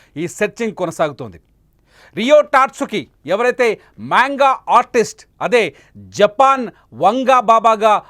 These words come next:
భావిస్తారో, ఆమె మాటలు ఈసారి పూర్తి అబద్ధమని తేలిపోయాయి.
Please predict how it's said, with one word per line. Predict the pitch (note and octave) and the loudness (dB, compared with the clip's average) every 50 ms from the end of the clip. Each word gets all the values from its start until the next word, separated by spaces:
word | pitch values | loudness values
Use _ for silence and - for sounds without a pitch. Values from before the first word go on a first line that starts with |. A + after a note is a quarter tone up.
| _ _ A#2 | _ _ -14
భావిస్తారో, | A#2 D#3+ F#3 G#3 G3+ G#3+ F3+ - G#3+ G3 F#3+ F#3+ F#3+ F3 F3 - _ _ _ _ - | -2 0 0 0 0 -4 -6 -2 0 0 2 2 -2 -4 -4 -8 _ _ _ _ -4
ఆమె | D3+ F3 F#3 F#3 F3+ E3 | -2 -2 -2 -2 -4 -8
మాటలు | D3 C#3 C#3 D#3 G3 A#3+ B3+ B3+ - A#3+ A3+ G3 D3 G#2 - _ _ _ - | -10 -6 -2 2 2 2 2 2 0 0 0 0 -4 -8 -12 _ _ _ -12
ఈసారి | E3+ G3 F3+ - - F#3 F#3+ G3+ F#3+ F3+ C#3+ - _ _ _ _ _ _ - | -12 -12 -10 -4 0 0 2 2 0 -2 -6 -8 _ _ _ _ _ _ -8
పూర్తి | G#3+ B3+ C4 B3 - _ _ - A#3+ A#3+ - - | -6 -6 -6 -6 -8 _ _ -10 -10 -10 -8 -4
అబద్ధమని | E3+ F3 D3 F3+ G#3 F#3 D#3 C#3+ G3 F#3+ F#3 F#3 F3 D#3+ | -6 -4 -2 -2 -4 -4 -2 -2 -2 -2 -2 -2 -6 -6
తేలిపోయాయి. | C3 D#3+ D#3 D3+ - - C#3 B2 G#2+ F#2 E2+ | -8 -8 -8 -8 -8 -10 -10 -10 -10 -12 -14